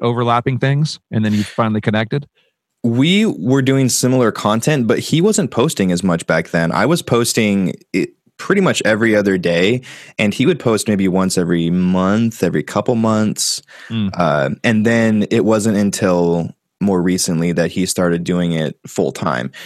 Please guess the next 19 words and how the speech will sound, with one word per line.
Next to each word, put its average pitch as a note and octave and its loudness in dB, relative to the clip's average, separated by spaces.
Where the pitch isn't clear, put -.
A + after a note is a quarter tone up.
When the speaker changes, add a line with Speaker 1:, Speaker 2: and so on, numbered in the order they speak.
Speaker 2:
So B2+ 0
back D3 0
then, G#2+ 2
not G#2+ 0
so G#2 0
much. - -2
It G2+ 0
wasn't C3 2
until A2+ 2
probably G#2+ 0
twenty G#2 0
eighteen F#2+ 0
where G#2 2
we G2 0
kind F#2+ -2
of F2+ -2
started F#2 0
collabing, G2 0
doing G2+ 0